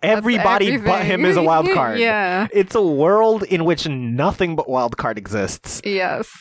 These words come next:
Speaker 2: And he handles all of them.
Speaker 1: Yes.
Speaker 2: So he could easily deal with Heisenberg.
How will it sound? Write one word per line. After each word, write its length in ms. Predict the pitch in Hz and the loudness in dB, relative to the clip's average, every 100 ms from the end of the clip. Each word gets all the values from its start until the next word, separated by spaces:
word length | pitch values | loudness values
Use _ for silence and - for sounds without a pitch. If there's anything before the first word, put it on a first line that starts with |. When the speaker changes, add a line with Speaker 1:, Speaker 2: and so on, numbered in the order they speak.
| - - 175 | -20 -10 -4
Speaker 2:
And 100 | 165 | -2
he 140 | 175 | -2
handles 340 | 156 160 139 131 | -2 -2 -2 -2
all 160 | 117 | -2
of 100 | 90 | -4
them. 180 | 85 78 - | -6 -10 -8
Speaker 1:
Yes. 520 | 202 - 294 311 285 | -6 -2 0 0 0
Speaker 2:
So 60 | 269 | 0
he 100 | 214 | 0
could 240 | 220 196 196 - | -2 -6 -14 -20
easily 640 | 202 214 233 214 180 160 139 | -14 -4 0 2 2 0 0
deal 200 | 135 123 | 0 0
with 120 | 110 | -2
Heisenberg. 380 | 107 90 80 | -6 -8 -14